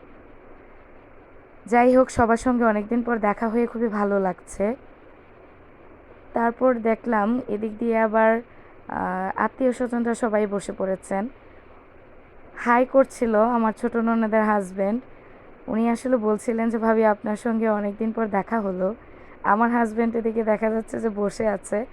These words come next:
ও আসলে গরমের মধ্যে খুবই ক্লান্ত হয়ে বসে পড়েছে। সবাইকে দেখে অনেকদিন পর ভালোই লাগছে। আর সবচেয়ে বেশি ভালো লাগছিল যে এই বুফেটা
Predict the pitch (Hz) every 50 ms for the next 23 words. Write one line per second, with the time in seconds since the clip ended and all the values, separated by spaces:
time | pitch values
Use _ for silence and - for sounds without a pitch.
0 | - - - - - - - - 196 196 208 208 - - 226 214 214 220 220 220
1 | 226 - - - - - - - 202 208 208 214 214 226 233 226 226 226 214 226
2 | 226 - 233 208 220 220 - 220 202 202 208 208 - - 220 202 214 220 208 196
3 | 196 208 262 - - - - - - - - - - 196 208 196 - 233 214 -
4 | 202 190 190 185 - - - 196 196 214 285 - - - - - - - - -
5 | - - - - - - - - - - - - - - - - - 262 247 247
6 | 254 247 - 254 233 247 247 - 269 262 254 247 240 226 233 247 247 233 247 240
7 | 226 214 220 220 226 220 226 247 247 226 208 185 - - - - - 196 214 269
8 | - - - - - - - - - - - - - 202 208 - - 247 233 -
9 | - 269 262 262 - 285 247 233 240 240 233 233 233 226 214 - - - - 190
10 | 185 185 190 202 226 277 - - - - - - - - - - 185 202 214 214
11 | 214 208 202 214 214 202 - 240 233 - 226 208 196 196 226